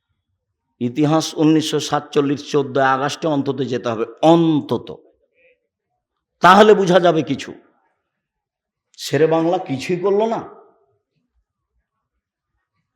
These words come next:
সম্মানিত দিনী ভাই বোন, কষ্ট হয়, সেজন্য মধ্যে কথা চলে এসেছে, আপনি মনে কিছু নেবেন না। এক, দান করেন, জান্নাত আছে।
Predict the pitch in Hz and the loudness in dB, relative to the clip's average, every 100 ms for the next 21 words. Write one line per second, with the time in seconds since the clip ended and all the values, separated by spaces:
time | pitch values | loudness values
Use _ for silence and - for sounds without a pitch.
0 | _ _ - 139 131 127 127 113 120 113 | _ _ -14 -6 -4 -4 -6 -8 -8 -10
1 | 113 104 95 87 170 156 - 147 101 82 | -12 -12 -16 -8 -6 -6 -6 -8 -8 -14
2 | - _ _ _ _ _ - 139 143 139 | -18 _ _ _ _ _ -6 -4 -4 -4
3 | 131 127 127 127 147 123 117 98 90 82 | -8 -10 -12 -12 -12 -12 -12 -12 -16 -20
4 | 76 - _ _ _ - 110 117 117 127 | -20 -20 _ _ _ -18 -14 -10 -10 -10
5 | 127 110 110 98 90 76 67 _ _ _ | -12 -18 -16 -16 -18 -20 -20 _ _ _
6 | _ _ _ _ - 170 202 240 269 285 | _ _ _ _ -4 4 6 8 10 10
7 | 311 - - - - - - _ _ _ | 8 6 -4 -14 -18 -20 -20 _ _ _
8 | _ _ _ _ _ _ _ _ _ _ | _ _ _ _ _ _ _ _ _ _
9 | _ _ - 101 139 165 160 156 156 196 | _ _ -14 -4 -2 -2 -4 -4 -4 -6
10 | 311 156 123 117 110 101 90 - | -12 -10 -8 -6 -10 -14 -20 -20